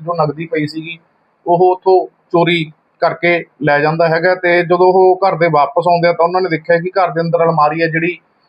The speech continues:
ਅਹ, ਟੁੱਟੀ ਹੋਈ ਸੀ, ਤੇ ਘਰ ਦੇ ਵਿੱਚ ਕਰੀਬ ਤਿੰਨ ਤੋਂ ਚਾਰ ਲੱਖ ਰੁਪਏ ਜਿਹੜਾ ਪਿਆ ਹੋਇਆ ਸੀਗਾ, ਉਹ ਚੋਰੀ ਹੋ ਚੁੱਕਿਆ ਸੀ। ਉਸ ਤੋਂ ਬਾਅਦ ਜਦੋਂ, ਅਹ, ਪਰਿਵਾਰ ਦੇ ਵੱਲੋਂ, ਘਰ ਦੇ ਮਾਲਕਾਂ ਦੇ ਵੱਲੋਂ ਸੀ ਸੀ ਟੀ ਵੀ ਫੁਟੇਜ ਦੇਖੀ ਗਈ, ਤਾਂ ਉਹਨਾਂ ਦੇਖਿਆ ਕਿ ਇੱਕ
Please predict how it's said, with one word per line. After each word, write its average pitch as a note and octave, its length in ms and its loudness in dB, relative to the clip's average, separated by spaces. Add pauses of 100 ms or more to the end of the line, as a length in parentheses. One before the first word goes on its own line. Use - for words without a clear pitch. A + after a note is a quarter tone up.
(380)
ਅਹ, E3+ 160 4
ਟੁੱਟੀ E3+ 320 -2
ਹੋਈ F#3 160 4
ਸੀ, F#3 100 -8
ਤੇ F3+ 100 0
ਘਰ F#3+ 240 0
ਦੇ F3+ 120 0
ਵਿੱਚ F3+ 420 2
ਕਰੀਬ F#3 260 2
ਤਿੰਨ F3+ 160 -2
ਤੋਂ F#3 120 0
ਚਾਰ E3+ 260 2
ਲੱਖ F3 220 -2
ਰੁਪਏ E3+ 180 2
ਜਿਹੜਾ F3 360 0 (160)
ਪਿਆ D#3+ 200 2
ਹੋਇਆ E3 260 2
ਸੀਗਾ, E3 420 0 (440)
ਉਹ F#3 200 2
ਚੋਰੀ E3+ 320 0
ਹੋ D#3+ 120 2
ਚੁੱਕਿਆ C#3 320 -2
ਸੀ। C#3 160 -6
ਉਸ F3 180 -2
ਤੋਂ A3 120 0
ਬਾਅਦ G3+ 380 2
ਜਦੋਂ, G#3 520 2
ਅਹ, - 460 0
ਪਰਿਵਾਰ E3+ 420 2
ਦੇ E3+ 120 -4
ਵੱਲੋਂ, F#3 220 2
ਘਰ F#3 200 0
ਦੇ E3+ 100 -2
ਮਾਲਕਾਂ E3 360 0
ਦੇ E3+ 80 -2
ਵੱਲੋਂ F3 180 2
ਸੀ E3+ 140 -8
ਸੀ E3 120 -4
ਟੀ F3 160 0
ਵੀ F#3 80 -2
ਫੁਟੇਜ F3 320 -4
ਦੇਖੀ E3 360 -6
ਗਈ, E3+ 160 -2 (520)
ਤਾਂ G3 80 2
ਉਹਨਾਂ A3 200 2
ਦੇਖਿਆ G3+ 280 0
ਕਿ G3+ 140 -2
ਇੱਕ G#3 180 -4